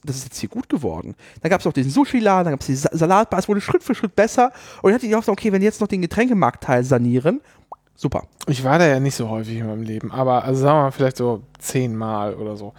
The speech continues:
Speaker 2: Aber
Speaker 1: Natürlich hat das mit den ganzen Markthallen von diesen selbstständigen Einzelkaufleuten,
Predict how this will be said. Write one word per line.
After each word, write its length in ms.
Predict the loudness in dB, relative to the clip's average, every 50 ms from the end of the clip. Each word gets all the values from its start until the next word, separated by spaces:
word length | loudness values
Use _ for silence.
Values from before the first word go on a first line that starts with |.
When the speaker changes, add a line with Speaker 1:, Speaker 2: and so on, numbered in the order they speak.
| -20 -20 -20 -20 -20 -20 -20 -20 -20 -20 _ -2
Speaker 2:
Aber 500 | 0 2 4 6 6 6 6 4 4 4
Speaker 1:
Natürlich 460 | 2 0 2 0 0 0 0 0 0 2
hat 120 | 2 2
das 200 | 2 2 0 -2
mit 220 | -4 -4 -4 -4 -4
den 140 | -2 0 2
ganzen 260 | 2 2 2 2 2
Markthallen 720 | 2 2 0 0 -2 -4 -8 -4 -2 2 2 2 2 2
von 120 | 0 -2 -2
diesen 200 | 0 2 2 2
selbstständigen 720 | 2 4 2 2 2 0 0 0 2 2 2 2 0 0 -2 0
Einzelkaufleuten, 1300 | 0 0 0 0 -4 -6 -4 0 2 2 2 2 0 0 2 4 4 2 0 0 0 2 2 2 0